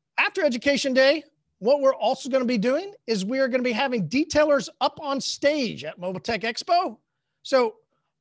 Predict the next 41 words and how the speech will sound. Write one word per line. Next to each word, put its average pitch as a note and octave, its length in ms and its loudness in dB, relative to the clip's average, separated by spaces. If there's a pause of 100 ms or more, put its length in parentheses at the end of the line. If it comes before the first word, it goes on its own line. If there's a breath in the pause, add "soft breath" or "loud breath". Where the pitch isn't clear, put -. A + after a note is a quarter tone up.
(320)
I B3 160 0
know B3 300 -2
that F3+ 220 -8 (100)
you'll D#3 120 -8
go F#3 160 -2
through A#3+ 180 -2
a G#3+ 40 0
bunch G3+ 200 -2
of A#3+ 80 -4
booths, B3 280 -2
and D#4+ 80 -8
we F4 80 -8
encourage E4 340 -8
you A3+ 80 -8
to D3+ 120 -10
go C#3 260 -6
through G4 140 -10
a - 40 -12
bunch F4 180 -8
of D4+ 60 -12
booths. F#4+ 340 -12 (100)
Go - 120 -10
for C4+ 240 -8
it. - 60 -20 (260)
You A#3 140 -6
should. - 360 -4 (220)
You A#3+ 80 -8
got F4 180 -4
time. C#4+ 300 -6 (800)
You G3+ 80 -4
should D4 160 -4
go C#4 100 2
pick E4+ 280 -6
people's C4+ 320 -10
brains. C#4 440 -8 (1120 loud breath)
And C4+ 100 2
when D#4 80 -2
you - 60 -2
pick G4 200 -6
their B3+ 100 -6
brains, A#3 520 -6